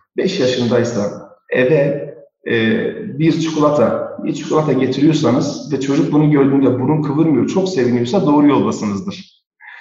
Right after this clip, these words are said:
Çünkü, e, demek ki beş yıl boyunca, beşinci yaşında olmasına rağmen çocuk, e, bir çikolatayla sevinecek kadar küçük şeylerle mutlu olmayı, e, öğrenmiş, siz öğretebilmişsiniz demektir. Ama bugün baktığımızda genel yaklaşım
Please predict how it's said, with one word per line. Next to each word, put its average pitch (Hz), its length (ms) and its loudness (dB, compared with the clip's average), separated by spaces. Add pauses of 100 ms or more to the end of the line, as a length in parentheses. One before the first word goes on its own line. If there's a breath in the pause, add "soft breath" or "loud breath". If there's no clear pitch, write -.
(180 loud breath)
Çünkü, - 540 0 (260)
e, 123 40 4 (480)
demek 143 340 4
ki 117 200 -4
beş 160 300 2
yıl 120 220 2
boyunca, 113 580 0
beşinci 123 360 -2
yaşında 127 360 0
olmasına 127 460 -2
rağmen 104 360 -2
çocuk, 120 580 -6 (280 soft breath)
e, 101 200 -4
bir 147 140 2
çikolatayla 143 600 0
sevinecek 120 580 -2
kadar 131 340 -4
küçük 143 180 -6
şeylerle 127 380 -2
mutlu 113 320 -2
olmayı, 120 580 -2 (160)
e, 107 100 -4
öğrenmiş, 117 540 0
siz - 280 -6
öğretebilmişsiniz 113 880 -2
demektir. 98 600 -6 (280 soft breath)
Ama 135 280 2
bugün 156 320 2
baktığımızda 139 640 0
genel 139 400 2
yaklaşım 135 460 -2